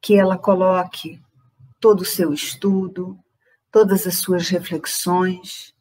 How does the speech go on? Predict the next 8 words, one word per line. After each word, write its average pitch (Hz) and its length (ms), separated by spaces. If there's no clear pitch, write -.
compartilhe 214 600
conosco 180 720
todo 214 280
o 196 40
amor 196 680
que 226 100
ela 220 180
sente - 760